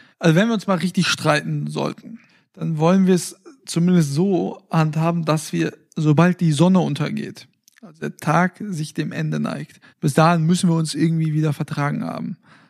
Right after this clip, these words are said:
Und dann muss dann jeder mal auch ein bisschen auf die Zähne beißen und vielleicht über seinen Schatten springen. Äh, gerade wenn wir jetzt auch mal irgendwie räumlich getrennt sind, dann, äh, finde ich, ist das, ähm,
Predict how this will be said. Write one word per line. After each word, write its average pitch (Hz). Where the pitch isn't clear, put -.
Und 160
dann 160
muss 165
dann 175
jeder 175
mal 170
auch 151
ein 170
bisschen 170
auf 156
die 151
Zähne 233
beißen 226
und 160
vielleicht 151
über 160
seinen 151
Schatten 185
springen. 185
Äh, 160
gerade 160
wenn 165
wir 165
jetzt 156
auch 147
mal 151
irgendwie 156
räumlich 180
getrennt 170
sind, 180
dann, 156
äh, 151
finde 175
ich, 151
ist 147
das, 147
ähm, 151